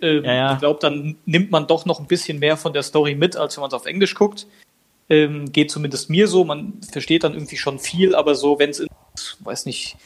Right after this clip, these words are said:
Speaker 1: wenn's dann so ins Politische geht und ins, ins ganz Spezielle, dann verpasst du vielleicht dann doch ein paar Zusammenhänge. Ähm, aber gerade bei so Sitcoms, glaub ich, musst du's machen, weil auf Deutsch ist das für mich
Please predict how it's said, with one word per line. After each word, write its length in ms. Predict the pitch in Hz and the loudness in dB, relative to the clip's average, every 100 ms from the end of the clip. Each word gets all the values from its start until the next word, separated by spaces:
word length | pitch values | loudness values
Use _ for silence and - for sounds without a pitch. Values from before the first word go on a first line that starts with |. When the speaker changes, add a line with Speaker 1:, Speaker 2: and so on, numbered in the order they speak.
| _ - - - _ _ | _ -20 -20 -20 _ _
Speaker 1:
wenn's 180 | - 143 | 0 2
dann 120 | 151 | 0
so 260 | 143 - 151 | -2 2 2
ins 540 | 147 139 - - - - | 2 -4 -6 -6 -10 -10
Politische 520 | - 147 180 180 - | -2 2 4 2 0
geht 320 | 156 151 165 160 | 2 6 4 2
und 60 | 143 - | -10 -10
ins, 100 | 143 | -8
ins 240 | 175 - | -8 -2
ganz 220 | 143 170 | -2 -2
Spezielle, 640 | - 160 151 - 147 156 | -4 -4 -2 2 4 4
dann 380 | 143 135 139 135 - _ - | 2 0 -2 -10 -18 _ -12
verpasst 420 | - - 151 - | -8 -2 -2 -2
du 60 | 147 | -2
vielleicht 260 | 151 135 | 0 2
dann 120 | 135 | 2
doch 140 | 131 139 | 0 0
ein 80 | 165 | 0
paar 180 | 123 | 0
Zusammenhänge. 580 | 123 127 123 120 131 156 - _ _ _ _ - - | 0 0 0 -2 -4 -6 -8 _ _ _ _ -18 -4
Ähm, 400 | - 143 135 131 127 - | 2 4 2 -2 -6 0
aber 160 | 151 | 2
gerade 280 | 143 135 160 | 4 4 4
bei 100 | 156 | 2
so 100 | 135 | 0
Sitcoms, 460 | 131 147 - 135 - | -2 -8 -6 -8 -2
glaub 140 | 127 | 0
ich, 100 | 127 139 | 0 -4
musst 220 | 170 - | -4 -4
du's 160 | 156 | -6
machen, 340 | - - 143 135 | -2 -2 -4 -4
weil 240 | 123 127 127 | -2 0 -2
auf 160 | 120 | -2
Deutsch 380 | 123 131 - - | 2 2 0 -8
ist 180 | - - | -8 -4
das 120 | 139 | -4
für 120 | - 143 | -2 0
mich 280 | 160 - | 0 0